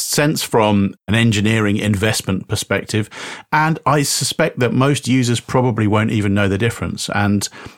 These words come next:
if the team at Ubuntu do their job properly, then you will get moved across from the Deb to the Snap, and you won't even notice. All of your,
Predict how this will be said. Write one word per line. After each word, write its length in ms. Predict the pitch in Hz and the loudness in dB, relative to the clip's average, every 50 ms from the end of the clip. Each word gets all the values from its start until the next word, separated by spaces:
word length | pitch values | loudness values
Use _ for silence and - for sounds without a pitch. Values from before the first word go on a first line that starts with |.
| _ _ - | _ _ -4
if 400 | - 120 120 - - - - - | -2 0 0 0 -4 -8 -8 -2
the 160 | - 120 110 | 0 0 0
team 320 | 104 - - 135 127 117 | 2 2 0 2 2 2
at 180 | 117 - 113 101 | 2 0 0 0
Ubuntu 460 | 104 117 110 101 - 117 104 95 95 | 0 0 0 0 0 0 0 0 0
do 160 | - 113 107 | 0 0 2
their 140 | 98 104 98 | 2 2 0
job 280 | 92 - 107 98 90 - | 0 0 -2 -2 -2 0
properly, 480 | - 190 185 - - 101 90 90 95 - - - - - - _ | 0 0 0 0 0 0 0 0 -2 -2 -6 -12 -16 -18 -8 _
then 300 | - 107 104 101 98 101 - | 0 2 2 2 2 0 0
you 200 | 202 120 107 110 | 0 2 2 2
will 120 | 104 104 | 2 2
get 200 | 98 - 107 - | 2 0 0 2
moved 320 | - 110 117 117 117 104 117 | 2 2 2 2 2 0 -2
across 380 | 110 - - 101 92 92 - | -2 -2 -2 -2 -2 -2 -2
from 280 | - - 107 101 98 95 | -4 -2 -2 0 0 0
the 280 | 92 92 92 90 87 92 - _ _ _ | 0 0 -2 -2 -4 -8 -14 _ _ _
Deb 280 | - 135 131 131 117 - | 0 2 2 2 0 -2
to 120 | - 110 | -2 -2
the 80 | 95 95 | 0 0
Snap, 380 | - - - 98 95 98 - - - _ - | -2 -2 -2 -2 -2 -2 -4 -8 -10 _ -2
and 360 | 104 95 95 95 95 92 87 | 0 0 2 0 0 -2 -2
you 120 | 92 95 | -2 -2
won't 280 | 92 98 98 95 95 90 | 0 0 0 0 0 0
even 240 | 98 98 90 95 87 | -2 -2 -2 -2 -2
notice. 420 | 85 82 82 - - - - - | -2 -2 -4 -6 -8 -8 -6 -4
All 160 | 98 95 101 | -2 0 0
of 100 | 98 92 | 0 0
your, 300 | 95 95 90 87 90 90 | 0 0 0 0 -2 -2